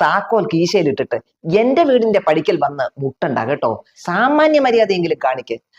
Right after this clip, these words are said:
സ്വന്തം പ്രൊഫൈൽ ലോക്ക് ചെയ്യാൻ അവരവർക്ക് സ്വാതന്ത്ര്യമുണ്ട്.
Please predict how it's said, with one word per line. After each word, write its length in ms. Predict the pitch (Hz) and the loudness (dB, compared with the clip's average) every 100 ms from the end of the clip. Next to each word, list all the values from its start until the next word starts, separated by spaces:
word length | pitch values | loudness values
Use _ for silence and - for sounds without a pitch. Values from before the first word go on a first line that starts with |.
| - - | -20 -20
സ്വന്തം 480 | - 240 254 294 294 | -6 0 2 2 0
പ്രൊഫൈൽ 420 | 240 226 220 254 254 - - | 0 -2 2 2 2 -4 -2
ലോക്ക് 340 | 175 214 233 233 | 2 2 2 2
ചെയ്യാൻ 320 | 165 156 - - | 2 0 0 -2
അവരവർക്ക് 500 | 165 196 180 175 156 - | 2 2 2 0 -4 -2
സ്വാതന്ത്ര്യമുണ്ട്. 720 | 143 143 156 147 135 117 | -2 0 0 0 -2 -4